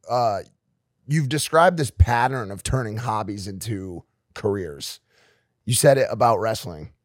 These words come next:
when you were gonna go be a Marine and then you decided to be a wrestler or, or wanted to try wrestling as a hobby. Then you looked at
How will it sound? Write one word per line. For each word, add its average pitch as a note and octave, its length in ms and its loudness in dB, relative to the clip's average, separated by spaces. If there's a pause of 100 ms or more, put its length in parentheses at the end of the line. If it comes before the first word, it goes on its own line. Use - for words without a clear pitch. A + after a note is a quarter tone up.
(140)
when A2 140 -6
you G2+ 60 -4
were G2+ 80 -8
gonna G2+ 200 -10
go G2+ 220 -6
be G#2 120 -4
a G#2 40 -6
Marine F#2 320 -10
and F2+ 80 -12
then F#2 80 -12
you F2 80 -14
decided F2 280 -8
to E2 60 -14
be E2 60 -12
a D#2+ 40 -12
wrestler D#2 520 -14
or, D#2+ 300 -10
or E2+ 260 -10
wanted F2+ 260 -8
to G#2 60 -10
try G2 340 -4
wrestling E2 400 -10
as E2 100 -12
a F2 60 -10
hobby. D2 380 -12 (360)
Then B2+ 120 0
you C3+ 80 2
looked C3 220 -2
at G#2+ 220 -2